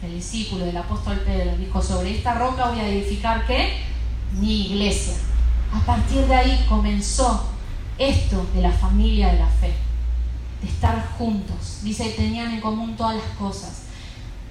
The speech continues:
Comían juntos, se divertían juntos, se repartían alimentos, veían las necesidades, oraban unos por otros. Iban al templo, dice, cada día a escuchar la palabra de Dios, a que Dios también les revelara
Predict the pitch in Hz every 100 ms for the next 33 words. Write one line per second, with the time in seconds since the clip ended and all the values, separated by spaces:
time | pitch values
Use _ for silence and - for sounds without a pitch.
0 | - - - - - - 240 233 233 208
1 | 202 208 180 180 175 - 226 220 202 196
2 | 214 196 185 196 175 175 175 - - -
3 | 262 247 226 208 196 208 202 196 190 190
4 | 185 175 - 220 254 254 202 190 180 180
5 | 202 180 170 - 269 269 247 233 220 208
6 | - 202 196 185 - - - - - -
7 | 330 330 320 294 277 - 330 311 285 240
8 | 226 240 294 - 202 190 277 294 277 254
9 | 254 285 220 - - - 208 269 269 269
10 | 247 240 233 240 226 220 220 220 214 202
11 | - - 240 240 262 262 254 247 247 233
12 | 214 214 220 226 220